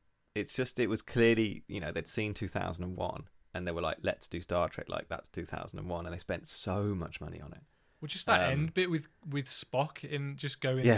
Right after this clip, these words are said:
Speaker 2: through, and <laughs> it's got all the trippy seventies visuals
Speaker 1: The trippy
Speaker 2: going.
Speaker 1: seventies visuals and everything like that. It's such a bizarre film, and, uh, they re-, they re-style 'em all. They don't look like Star Trek, like, uniforms anymore. They, they redraw the ship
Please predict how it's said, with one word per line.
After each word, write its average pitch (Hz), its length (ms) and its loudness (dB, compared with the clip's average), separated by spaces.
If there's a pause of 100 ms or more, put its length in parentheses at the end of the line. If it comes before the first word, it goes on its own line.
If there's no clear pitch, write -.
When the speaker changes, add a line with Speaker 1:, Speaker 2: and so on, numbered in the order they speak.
Speaker 2:
through, 120 340 -2
and 135 100 -2
<laughs> - 120 -6
it's 170 100 2
got 170 180 4
all 151 120 8
the 143 160 4
trippy 147 500 2
seventies 139 500 -2
visuals 139 340 6
Speaker 1:
The 139 80 10
trippy 131 160 8
Speaker 2:
going. 123 120 4
Speaker 1:
seventies 113 460 6
visuals 110 480 6
and 104 80 2
everything 110 340 4
like 95 80 2
that. 101 200 8
It's 113 160 2
such - 360 2
a 107 40 -2
bizarre 98 460 4
film, 92 600 4
and, 98 200 2
uh, 92 280 4
they 110 120 8
re-, 113 220 8
they 110 180 6
re-style 113 1200 6
'em 123 120 4
all. 123 160 6
They 110 100 6
don't 104 200 2
look 107 220 0
like 90 140 0
Star 95 300 4
Trek, - 460 -2 (440)
like, 82 300 2
uniforms 107 640 0
anymore. 107 580 4
They, - 200 -4
they 90 200 -2
redraw 90 380 -4
the 85 80 -8
ship - 560 0